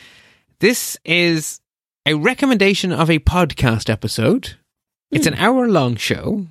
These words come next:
Speaker 1: so it's not a quick one. And it comes with the slight warning that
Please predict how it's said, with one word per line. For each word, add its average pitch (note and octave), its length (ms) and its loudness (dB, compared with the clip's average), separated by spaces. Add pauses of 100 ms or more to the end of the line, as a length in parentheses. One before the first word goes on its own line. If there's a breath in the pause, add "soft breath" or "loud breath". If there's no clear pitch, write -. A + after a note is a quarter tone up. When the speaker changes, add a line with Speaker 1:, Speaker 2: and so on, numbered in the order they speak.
Speaker 1:
so - 160 -10
it's C3 140 -6
not F#3 140 0
a E3 80 0
quick - 300 0
one. D3+ 200 0 (1120 loud breath)
And D#3+ 160 0
it D3+ 160 -2
comes C#4 260 2
with B3 180 0
the G3 80 -2
slight A#3 360 0
warning C#3+ 600 2
that F2+ 200 -2